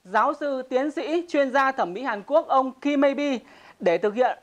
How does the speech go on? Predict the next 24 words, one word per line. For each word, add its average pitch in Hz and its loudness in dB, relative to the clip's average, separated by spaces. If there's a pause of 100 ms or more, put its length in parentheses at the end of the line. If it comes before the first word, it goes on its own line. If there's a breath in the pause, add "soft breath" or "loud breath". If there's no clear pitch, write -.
lễ 226 0
ký 269 -8
kết 392 -2
chuyển 170 0
giao 254 4
công 262 2
nghệ 262 0
chính 262 -6
thức 427 -2
cho 277 0
Thẩm 180 0
mỹ 226 -6
viện 254 -2
Đông 254 2
Á 220 2
chi 262 -6
nhánh 233 -2
Hải 175 0
Phòng. 190 2 (4000 loud breath)
Xin 311 2
mời 254 4
quý 269 -8
khách 330 -8
hàng, 226 -4